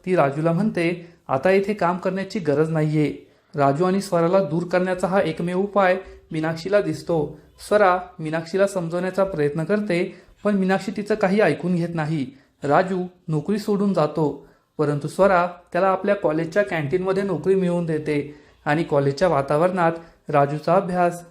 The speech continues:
आणखीनच जोमाने सुरू होतो. तो दिवसभर कॅन्टीनमध्ये काम करतो आणि रात्री लायब्ररीमध्ये अभ्यास करतो. मीनाक्षीला आता राजूला कॉलेजमध्ये भेटणं सोपं झालेलं असतं. राजू त्याचं ग्रॅज्युएशन पूर्ण करतो आणि त्यानंतर पहिल्याच प्रयत्नात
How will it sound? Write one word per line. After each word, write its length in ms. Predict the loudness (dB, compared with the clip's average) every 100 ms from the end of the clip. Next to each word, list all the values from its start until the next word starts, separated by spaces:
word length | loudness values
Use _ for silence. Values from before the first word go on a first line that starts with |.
| -6
आणखीनच 440 | -4 -2 -2 -2
जोमाने 400 | -2 -2 0 -2
सुरू 220 | -2 0 2
होतो. 520 | 0 2 2 0 -6 -20 _ 0
तो 80 | 2
दिवसभर 400 | 4 4 4 0 0
कॅन्टीनमध्ये 560 | 0 0 0 0 2 2
काम 280 | 0 -2 -2
करतो 540 | -4 -2 -2 -2 -4 -20 _
आणि 160 | -4 2
रात्री 440 | 2 4 0 -2 -8 -10 -2
लायब्ररीमध्ये 640 | 2 2 0 -2 0 4
अभ्यास 420 | 4 4 -2 -6
करतो. 560 | -4 -4 0 0 0 -8 -20 _ _
मीनाक्षीला 480 | 0 0 0 2 2
आता 220 | 4 4
राजूला 360 | 4 2 2 0
कॉलेजमध्ये 640 | 0 -2 -2 0 0 0
भेटणं 340 | 0 -2 -4 -4
सोपं 360 | -2 -2 0
झालेलं 360 | 0 2 4 4
असतं. 400 | 2 0 0 0 -8 _ _ _ 0
राजू 240 | 2 2 -4
त्याचं 220 | -4 -2 0
ग्रॅज्युएशन 420 | 0 0 -2 -4
पूर्ण 280 | -4 -2 0
करतो 560 | 0 2 2 2 0 -12 _
आणि 160 | -2 -2
त्यानंतर 480 | 2 0 0 0 0
पहिल्याच 440 | 0 0 2 2
प्रयत्नात 480 | 2 2 2 0